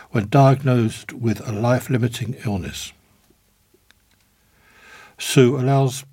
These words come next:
people to get on with their lives and make sure that the diagnosis that they have h-, has a minimal impact as possible on their everyday life. Julie Rees, head of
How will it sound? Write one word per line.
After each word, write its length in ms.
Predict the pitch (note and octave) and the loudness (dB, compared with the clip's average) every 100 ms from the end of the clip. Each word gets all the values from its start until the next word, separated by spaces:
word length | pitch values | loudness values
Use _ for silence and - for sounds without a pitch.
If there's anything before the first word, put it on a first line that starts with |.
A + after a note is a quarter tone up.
| _ | _
people 440 | - D3+ C#3+ D3 C#3 - - - | 0 0 2 -2 -4 -14 -20 -6
to 100 | D#3+ | 0
get 280 | F3+ E3 F#3+ | 2 4 4
on 180 | F#3+ | 6
with 160 | E3 C3 | 6 4
their 120 | A#2+ | 2
lives 360 | G#2+ G#2+ G#2+ - | 0 0 -2 0
and 100 | D3+ | 4
make 240 | F#3 G3 | 4 2
sure 480 | - - F#3 F3+ D#3+ - - - | -2 4 6 6 2 -4 -20 -8
that 180 | D3+ D#3+ | -6 -4
the 80 | C#3 | -2
diagnosis 880 | C#3+ D#3+ D3+ C#3 C#3+ C#3 C3+ - E3 - - - - - | 4 6 6 4 2 2 -2 -4 -8 -12 -20 -20 -18 -6
that 160 | C#3+ | -2
they 140 | B2+ C3 | 2 0
have 580 | - C#3 B2 - - - | 2 4 4 2 -14 -12
h-, 200 | - - | -10 -10
has 320 | - B2 G2+ | -4 -2 0
a 120 | B2+ - - | -2 -6 -2
minimal 460 | A#2+ C3 D#3+ C#3+ | 4 6 6 4
impact 460 | C#3+ A2+ - A#2+ - | 2 0 -2 -6 -8
as 100 | - | -8
possible 500 | - B2 - F#2 - | -4 -4 -4 -8 -6
on 120 | A2 A2 | -6 -4
their 160 | A#2+ | -4
everyday 420 | B2 A2+ G2+ G#2 G2+ | -6 -6 -4 -2 -4
life. 480 | A2+ F2+ F#2 - _ _ _ _ _ _ _ _ _ _ _ _ _ _ _ _ _ _ _ _ _ _ _ _ - - - _ _ _ _ _ _ _ _ | -4 -6 -8 -20 _ _ _ _ _ _ _ _ _ _ _ _ _ _ _ _ _ _ _ _ _ _ _ _ -20 -20 -20 _ _ _ _ _ _ _ _
Julie 340 | - A3 G3+ | 6 8 8
Rees, 380 | C#3 E3 G#2+ - | 6 6 4 -2
head 280 | - D3+ D3 | 0 2 4
of 180 | C3 | 2